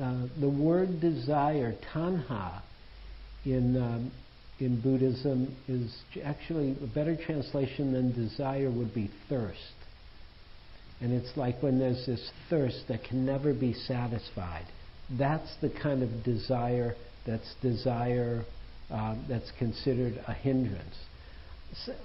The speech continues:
you know, the desire to breathe is, uh, that's not considered a bad thing. That's, and, and, um,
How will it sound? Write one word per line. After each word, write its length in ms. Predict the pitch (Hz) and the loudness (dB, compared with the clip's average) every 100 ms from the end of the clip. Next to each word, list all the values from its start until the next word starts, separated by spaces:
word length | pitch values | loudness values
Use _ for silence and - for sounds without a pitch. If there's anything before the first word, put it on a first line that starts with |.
| - - | -8 2
you 140 | 180 | 4
know, 360 | 165 151 156 165 | 6 4 2 2
the 200 | 151 143 143 135 | 4 2 0 4
desire 580 | 135 156 147 170 165 | 4 4 4 6 4
to 80 | 135 | 4
breathe 580 | 120 131 151 147 131 117 | 2 6 8 8 6 4
is, 200 | 131 - | 0 0
uh, 280 | 160 - 139 - - | -4 -4 -4 -6 -2
that's 260 | 151 131 - | 0 2 2
not 180 | 143 117 | 0 2
considered 540 | 127 113 131 117 113 110 | 0 0 0 0 0 -2
a 60 | |
bad 320 | 98 107 107 98 | -2 -2 -2 -4
thing. 220 | 107 90 87 - - - - - - - - | -6 -6 -8 -10 -12 -12 -12 -10 -10 -8 -4
That's, 180 | 127 - - - - - - - - - - | -2 -2 -6 -8 -8 -8 -8 -10 -12 -14 -4
and, 320 | 139 135 139 - - | 2 4 4 0 0
and, 380 | 135 131 131 127 | 4 4 4 4
um, 360 | 120 120 131 | 4 4 0